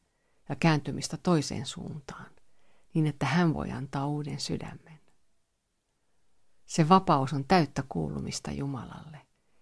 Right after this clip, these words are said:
eli ei holtitonta, "mä teen mitä mä haluan" meininkiä, vaan vapautta rakastaa ja tehdä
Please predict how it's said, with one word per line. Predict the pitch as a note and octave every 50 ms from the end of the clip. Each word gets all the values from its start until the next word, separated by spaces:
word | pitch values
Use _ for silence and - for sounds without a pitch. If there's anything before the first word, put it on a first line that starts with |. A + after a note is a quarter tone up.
| _ _ _ - -
eli | D3+ C#3+ D3 -
ei | - F3+
holtitonta, | E3 C#3+ E3 E3 D3+ - - - - C3 - C3+ C3+ - - - _ _ _ _ _ _
"mä | - - - -
teen | - A#2+ A#2 A#2
mitä | A#2+ B2 B2+ -
mä | A#2 A#2+ A#2+
haluan" | B2+ D3 D3+ D3 - - D3+ C#3+ A#2+ B2+ C#3
meininkiä, | D3+ D3+ C#2+ C2+ - - - - - - - - E3+ D#3 - _ _ _ _ _ _ _ _ _ _ _ _ _ - D#3+
vaan | D3+ D3+ C#3+
vapautta | D#3 F3 E3+ - D3+ B2+ C3+ - - C#3+
rakastaa | C#3 D3+ D3+ D3 - - - - - - - - - - -
ja | -
tehdä | - C#3+ C#3 C#3 D3 -